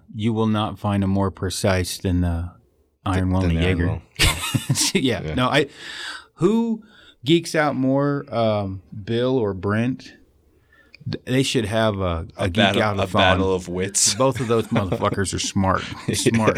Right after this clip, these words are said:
Speaker 2: Yeah.
Speaker 1: smart. Um,
Speaker 2: They should join forces.
Speaker 1: but again, it's totally, I'm giving durability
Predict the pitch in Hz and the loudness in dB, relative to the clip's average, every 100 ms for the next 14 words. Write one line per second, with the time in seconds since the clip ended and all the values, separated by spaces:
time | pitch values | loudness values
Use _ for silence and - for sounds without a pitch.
0 | - 110 101 92 104 113 117 107 98 92 | 2 0 2 0 0 0 2 2 -2 -6
1 | - - - 95 - 92 92 87 - 87 | -12 -20 -4 0 0 0 0 0 -2 -4
2 | 90 90 - - _ 151 151 120 147 165 | -4 -8 -10 -16 _ 0 0 0 0 0
3 | 151 - - 147 - 151 170 175 160 151 | -2 -2 -4 -4 -4 -2 0 0 -2 -4
4 | 127 - - - _ _ _ 127 127 151 | -6 -10 -20 -20 _ _ _ -2 0 2
5 | 165 143 135 135 104 120 131 127 113 107 | 2 0 2 0 0 -2 0 0 -2 -4